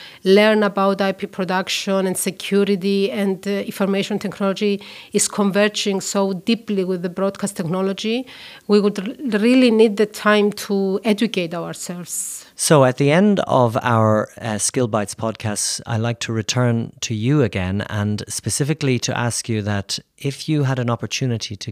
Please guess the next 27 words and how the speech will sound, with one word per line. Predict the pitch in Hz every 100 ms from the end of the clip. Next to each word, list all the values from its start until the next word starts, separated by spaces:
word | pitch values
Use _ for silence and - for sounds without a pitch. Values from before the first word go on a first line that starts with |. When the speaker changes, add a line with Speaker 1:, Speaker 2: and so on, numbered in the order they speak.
| -
Speaker 2:
give | - 113 107 101 -
a | -
piece | - 123 117
of | 117
advice | 104 98 104 101 - -
to | -
yourself | 107 104 95 - 127 95 - - -
at | 110
the | -
start | - - 131 135 107
of | 95
your | 92
career, | - 92 87 87 101 - - - _
what | - 127
piece | - 127 -
of |
advice | 107 98 104 98 - - - _
might | - 95 92
you | 92
give | 92 -
to | 95
yourself? | 90 - 95 - - _ 202
Speaker 1:
Maybe | 196 202 208 196 190
not | 196 190
stay | - 196 185
in | 175
Cyprus, | - 160 156 - 147 -